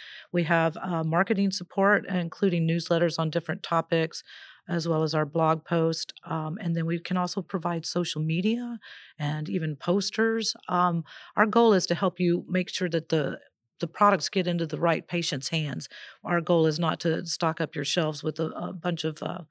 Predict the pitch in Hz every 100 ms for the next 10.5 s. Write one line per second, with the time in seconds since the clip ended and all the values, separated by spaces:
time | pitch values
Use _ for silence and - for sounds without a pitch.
0 | - - - _ 180 156 202 165 170 156
1 | 160 160 160 151 - 165 139 160 - 160
2 | 139 147 147 143 160 160 170 165 151 160
3 | 160 151 - 180 165 151 147 - - -
4 | 202 185 170 151 170 160 156 160 147 -
5 | 151 151 147 156 175 160 147 - 160 160
6 | 160 160 156 - 175 165 170 165 160 147
7 | - - - - 170 - 170 170 156 -
8 | 160 151 147 151 151 147 147 147 - 160
9 | 151 147 - 160 175 180 165 160 165 151
10 | 147 - - 165 165